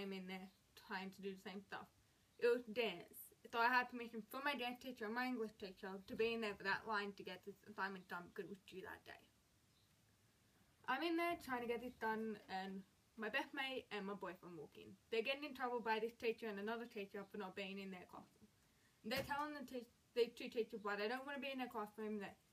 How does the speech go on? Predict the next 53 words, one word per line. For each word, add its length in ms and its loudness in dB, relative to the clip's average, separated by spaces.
they 80 4
don't 200 2
like 200 6
it 80 -8
in 80 -2
their 140 -2
classrooms, 420 0
everyone's 400 -2
being 160 -2
jerks 280 -4
to 60 -10
them, 140 -4
they 160 -2
just 160 -8
want 100 -2
to 60 -2
be 160 2
in 80 -2
here 240 -4
alone, 400 -2
get 140 -2
their 120 0
work 220 -6
done 200 -6
and 0 -
not 160 -4
have 120 -10
to 60 -4
worry 140 -4
about 300 -6
people 260 -8
being 240 -10
jerks. 460 -4
Teacher 280 2
doesn't 280 2
like 260 4
that, 420 2
and 360 0
the 120 2
other 160 4
teacher 320 -4
that 100 6
was 220 4
in 160 0
there 280 0
was 180 4
a 140 -6
teacher 220 4
that 140 0
liked 280 0
me, 160 -6
and 280 0
this, 180 -4